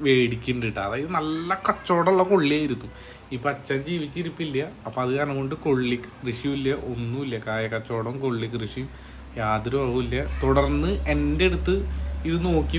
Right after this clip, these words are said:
പോകാനൊക്കെ എൻ്റെ അടുത്ത് ആൾക്കാർ പറഞ്ഞെങ്കിലും കൂടിയിട്ട് ഞാൻ ഈ, ഈ ഒരു രീതിയിലേക്ക് കടക്കാഞ്ഞത് എന്താണെന്ന് വെച്ച് കഴിഞ്ഞാൽ അച്ഛൻ എന്ന് പറഞ്ഞു കഴിഞ്ഞാൽ അച്ഛൻ തന്നെ എല്ലാ ജോലിയും ചെയ്യും. ഏഹ്, കളക്കലും കുഴിച്ചിടലും അതിനെ ഫുള്ള് ആ അച്ഛനറിയാം.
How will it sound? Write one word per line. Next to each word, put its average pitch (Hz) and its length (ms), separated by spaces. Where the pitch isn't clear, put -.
പോകാനൊക്കെ 156 540
എൻ്റെ 156 200
അടുത്ത് 151 180
ആൾക്കാർ 143 300
പറഞ്ഞെങ്കിലും 139 560
കൂടിയിട്ട് 135 280
ഞാൻ 131 120
ഈ, - 20
ഈ 151 60
ഒരു 202 120
രീതിയിലേക്ക് 156 440
കടക്കാഞ്ഞത് 127 560
എന്താണെന്ന് 123 300
വെച്ച് - 20
കഴിഞ്ഞാൽ 113 240
അച്ഛൻ 165 340
എന്ന് 185 180
പറഞ്ഞു 160 240
കഴിഞ്ഞാൽ 139 260
അച്ഛൻ 160 300
തന്നെ 135 240
എല്ലാ 123 380
ജോലിയും 127 380
ചെയ്യും. 107 220
ഏഹ്, 113 220
കളക്കലും 117 600
കുഴിച്ചിടലും 117 640
അതിനെ 139 260
ഫുള്ള് 180 640
ആ 180 40
അച്ഛനറിയാം. 147 680